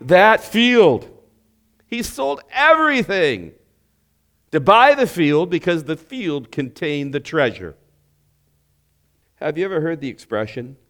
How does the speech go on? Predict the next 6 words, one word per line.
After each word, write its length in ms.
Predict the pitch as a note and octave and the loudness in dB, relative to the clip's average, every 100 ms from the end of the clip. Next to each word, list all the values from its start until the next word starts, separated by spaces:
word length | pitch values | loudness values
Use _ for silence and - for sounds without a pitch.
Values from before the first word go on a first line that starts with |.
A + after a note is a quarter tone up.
| _ _ _ _ _ _ | _ _ _ _ _ _
"One 540 | - G#2 A#2 C3+ D3+ D#3 | -18 -8 -6 -6 -8 -12
man's 440 | A2+ A#2 A#2 A2+ | -10 -8 -8 -12
trash 800 | - - A#2+ A2 F#2 F2+ - - _ _ _ _ _ _ _ | -18 -8 -6 -6 -10 -16 -20 -20 _ _ _ _ _ _ _
is 220 | G#2 F2+ | -20 -14
another 400 | G2 G2 A2 A2+ | -12 -8 -6 -6
man's 600 | G#2 G#2 G#2 G2+ F#2+ - | -6 -8 -8 -10 -14 -18